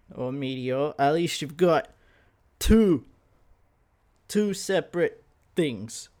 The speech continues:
going on, right? Because we might be the only life in the universe. We haven't met any other.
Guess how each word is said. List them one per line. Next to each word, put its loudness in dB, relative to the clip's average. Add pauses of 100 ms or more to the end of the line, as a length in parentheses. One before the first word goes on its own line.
(800)
going 0
on, -4
right? -2
Because -4
we -4
might -2
be -10 (580)
the -2 (840)
only 2
life 0
in -2
the -2
universe. -4 (400)
We -6
haven't -4
met -4
any -2
other. 2